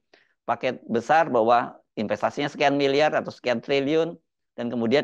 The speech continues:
imbal hasilnya ya dari komponen, eh, dari berapa besar, eh, investasi mereka itu, dan itu terdiri dari bara-, ja-, banyak jemaah haji dan bisa dipastikan itu dari, eh, mereka-mereka yang antriannya tahunnya berbeda-beda. Cara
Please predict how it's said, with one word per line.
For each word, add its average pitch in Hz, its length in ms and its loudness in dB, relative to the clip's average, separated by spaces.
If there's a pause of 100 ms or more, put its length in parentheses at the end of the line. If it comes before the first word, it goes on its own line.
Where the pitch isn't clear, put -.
imbal 120 320 2
hasilnya 127 640 -4
ya 147 160 -2
dari 117 240 -4
komponen, 117 720 -6
eh, 113 240 0
dari 110 240 -2
berapa 110 320 -2
besar, 110 400 -6 (400)
eh, 107 320 -4 (160)
investasi 113 480 -4
mereka 120 320 0
itu, 143 160 -2
dan 127 80 2
itu 120 160 -2
terdiri 139 560 0
dari 123 240 0
bara-, 120 320 -4 (160)
ja-, 107 240 -4
banyak 110 320 -4
jemaah 104 320 -4
haji 151 160 -4
dan 139 160 -2
bisa 131 240 -4
dipastikan 127 560 -6
itu 160 160 -6
dari, 135 320 -2 (480)
eh, 127 400 2
mereka-mereka 135 720 -2
yang 156 160 -4
antriannya 139 800 -4
tahunnya 131 320 -4
berbeda-beda. 113 880 -4 (240)
Cara 226 240 -6